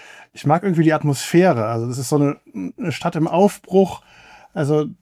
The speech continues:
man hatte diesen Kontrast zwischen Arm und Luxus und alles ist in Bewegung. Man kann wirklich viel unternehmen und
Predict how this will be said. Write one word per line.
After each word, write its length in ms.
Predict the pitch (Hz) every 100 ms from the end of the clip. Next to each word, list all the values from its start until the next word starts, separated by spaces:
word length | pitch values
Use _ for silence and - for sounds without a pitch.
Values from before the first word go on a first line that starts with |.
| - 151 139 226 190
man 460 | 160 147 139 123
hatte 200 | - 156
diesen 200 | 143 143
Kontrast 600 | 147 151 - 160 170 -
zwischen 280 | - 135 151
Arm 420 | 165 165 175 175
und 220 | 143 139
Luxus 560 | 156 196 - 180 180 -
und 320 | 160 147 139 - - - -
alles 240 | 160 165
ist 120 | 147 143
in 120 | 151
Bewegung. 840 | 143 139 185 165 165 165 160 165 _ _ _ _ - _ -
Man 140 | 143
kann 180 | 127 143
wirklich 240 | 151 147 -
viel 160 | -
unternehmen 840 | 175 135 147 151 165 165 156 156 127 _ _ _ _
und 600 | - 143 143 131 117 -